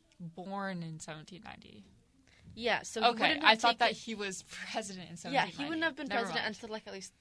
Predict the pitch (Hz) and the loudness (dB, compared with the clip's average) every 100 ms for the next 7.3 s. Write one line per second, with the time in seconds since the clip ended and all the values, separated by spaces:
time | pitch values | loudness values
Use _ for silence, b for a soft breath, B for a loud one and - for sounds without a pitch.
0 | - 202 190 185 175 - 165 233 220 208 | -6 -4 -2 -2 0 0 -2 -4 -4 -4
1 | 202 202 208 196 - 208 196 196 208 226 | -8 -8 -10 -10 -12 -12 -12 -12 -14 -16
2 | - 190 220 220 226 190 208 - - 202 | -10 -8 -6 -4 -4 -4 -8 -8 -10 -8
3 | 202 190 - - 196 190 180 180 175 - | -8 -8 -12 -12 -8 -8 -6 -6 -8 -12
4 | 175 170 175 - 165 - - - _ _ | -14 -14 -14 -14 -14 -12 -14 -14 _ _
5 | _ _ _ _ _ _ _ 226 240 311 | _ _ _ _ _ _ _ 2 4 4
6 | 320 320 302 277 240 208 - 226 208 165 | 2 2 0 -2 -2 -4 -4 -6 -8 -6
7 | 165 202 | -6 -6